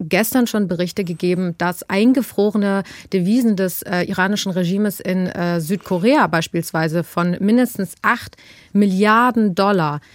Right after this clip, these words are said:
freigesetzt wurden. Da muss man sich fragen, wie ist das eigentlich möglich, ohne dass die U S A oder die E U davon mitbekommen hätten, dass es auf einmal zu so einer Schwankung kommt. Das ist das andere Problem. Das dritte Problem, jenseits von den finanziellen Sanktionen, das, was,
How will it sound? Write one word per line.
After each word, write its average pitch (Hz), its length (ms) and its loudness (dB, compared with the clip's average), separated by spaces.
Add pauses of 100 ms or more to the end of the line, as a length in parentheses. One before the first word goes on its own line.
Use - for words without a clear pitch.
(160)
freigesetzt 180 800 -2
wurden. 160 260 -4
Da 180 120 0
muss 220 140 2
man 226 120 2
sich 185 180 -4
fragen, 208 540 2
wie 240 160 2
ist - 240 -4
das 202 140 -4
eigentlich 190 420 -2
möglich, 202 400 -2
ohne 202 300 0
dass 180 240 0
die 185 100 -4
U 180 80 -2
S 180 160 -2
A 180 340 -2
oder 185 320 0
die 180 200 -2
E 175 80 -2
U 190 140 -2
davon 175 320 -2
mitbekommen 170 480 -4
hätten, 165 260 -4
dass 165 160 -4
es 175 120 -6
auf - 200 -10
einmal 180 360 0 (280)
zu 196 160 -4
so 180 100 -2
einer 180 300 0
Schwankung 170 520 -4
kommt. 160 320 -6
Das 190 140 -2
ist 202 180 -4
das 190 120 -4
andere 190 360 0
Problem. 165 400 -6 (360)
Das 196 180 -4
dritte 311 320 2
Problem, 175 480 0
jenseits 214 400 0
von 190 220 -2
den 180 140 0
finanziellen 247 680 0
Sanktionen, 170 640 -4
das, 185 240 -4
was, 180 160 -4